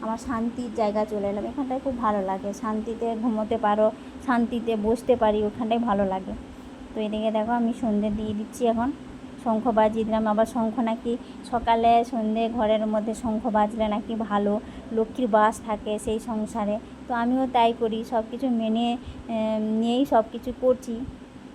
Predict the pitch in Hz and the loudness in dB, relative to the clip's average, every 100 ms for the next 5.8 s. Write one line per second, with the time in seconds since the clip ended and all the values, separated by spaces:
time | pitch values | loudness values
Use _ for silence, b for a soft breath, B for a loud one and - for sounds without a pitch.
0 | - - - - - - - - 208 214 | -18 -18 -18 -18 -16 -16 -18 -6 0 0
1 | 214 233 233 220 220 262 269 214 208 233 | 0 -2 2 2 2 0 2 2 2 2
2 | 226 226 233 226 214 233 220 220 220 226 | 2 4 4 4 2 -4 -4 0 0 0
3 | 240 247 240 247 254 277 277 269 254 277 | 0 0 -2 -2 0 2 2 2 0 -2
4 | 277 285 262 240 240 262 285 262 247 233 | -2 -4 -4 -4 -8 -6 0 0 2 0
5 | 240 240 240 240 240 269 233 220 | 0 -4 -6 -8 -10 -4 0 0